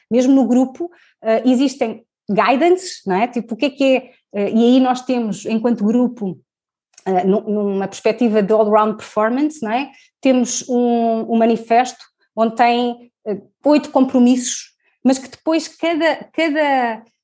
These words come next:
país, cada, cada, cada organização, cada B U pode dar corpo a esses oito compromissos, porque são um statement, um guidance, ahm,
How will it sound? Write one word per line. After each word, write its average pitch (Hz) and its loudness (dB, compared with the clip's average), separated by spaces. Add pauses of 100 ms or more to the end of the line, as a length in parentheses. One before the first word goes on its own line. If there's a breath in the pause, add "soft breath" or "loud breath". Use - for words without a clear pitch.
(140)
país, 269 2 (120)
cada, 240 4 (100)
cada, 214 -4
cada 240 2
organização, 240 0
cada 294 0
B 247 0
U 285 0
pode 262 -4
dar 277 -4 (120)
corpo 359 0
a 214 0
esses 214 -4
oito 262 0
compromissos, 233 -2
porque - -10
são 247 0
um 240 0
statement, 247 -2
um 214 0
guidance, 320 2 (480 soft breath)
ahm, 240 2